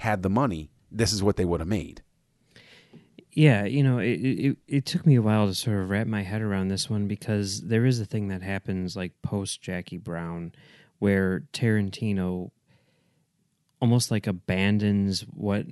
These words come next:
Speaker 2: sort of, like, made his movies, like, original in sen-, in a sense in terms of, like, style. Like, Pulp Fiction feels like a complete movie that just exists in its own world, right? Whereas with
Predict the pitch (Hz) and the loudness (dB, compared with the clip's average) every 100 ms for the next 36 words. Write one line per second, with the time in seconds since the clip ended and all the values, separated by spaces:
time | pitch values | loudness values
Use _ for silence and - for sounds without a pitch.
0 | - - 113 104 98 95 92 92 95 98 | -10 -6 -2 -2 -2 -4 -4 -4 -2 -2
1 | 98 87 98 95 95 92 92 - 98 90 | -4 -4 -4 -4 -4 -6 -8 -8 -10 -6
2 | 98 98 104 98 98 95 - 101 101 - | -4 -2 0 0 0 -2 -2 -4 -4 -6
3 | 107 95 - 104 101 98 - 98 98 95 | -4 -4 -2 -2 -2 -4 -4 -6 -4 -6
4 | 90 104 - - 107 98 110 98 - - | -8 -12 -8 -8 -6 -4 -2 -2 -4 -20
5 | - - _ - 139 127 - 110 - 92 | -20 -20 _ 0 2 2 0 -2 0 -4
6 | - 107 98 92 92 90 87 - 92 - | -2 0 0 0 -2 -6 -8 -8 -6 -4
7 | 101 90 - 92 90 87 90 87 87 92 | -4 -6 -6 -4 -4 -6 -10 -10 -10 -10
8 | 87 90 92 90 90 - - 98 92 - | -10 -8 -6 -4 -6 -6 -6 -6 -6 -4
9 | 92 92 92 95 95 - _ - 95 87 | -4 -4 -4 -6 -10 -16 _ -10 -6 -6
10 | 87 - - 110 98 98 - - - - | -8 -14 -10 -4 -2 -2 -8 -16 -20 -20
11 | - - 120 120 113 110 104 - - _ | -18 4 8 10 8 6 2 -2 -8 _
12 | _ _ _ _ _ _ _ _ _ _ | _ _ _ _ _ _ _ _ _ _
13 | - 117 - | -2 0 0